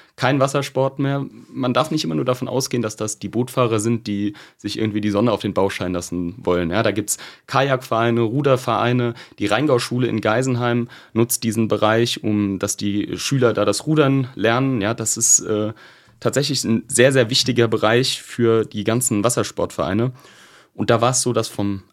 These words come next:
einen auf den anderen Tag das auf einmal verboten war. Und da gab's dann natürlich direkt erstmal, sag ich mal, großen Widerstand. Ähm, es wurden direkt Widersprüche eingelegt, auch rechtlich.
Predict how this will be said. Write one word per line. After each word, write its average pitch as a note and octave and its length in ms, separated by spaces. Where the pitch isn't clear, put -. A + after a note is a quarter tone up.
einen D#3 340
auf - 100
den - 140
anderen B2 240
Tag A#2 260
das - 260
auf - 100
einmal B2 180
verboten A#2+ 420
war. D2 240
Und F2 100
da E2+ 120
gab's G2+ 260
dann F#2 100
natürlich F#2 600
direkt F#2 500
erstmal, F#2 540
sag F#2 160
ich F#2 140
mal, F2+ 100
großen G#2 460
Widerstand. A2+ 760
Ähm, F#2 300
es - 160
wurden F#2 120
direkt F2+ 380
Widersprüche G2+ 640
eingelegt, A2+ 560
auch F2+ 220
rechtlich. A2 500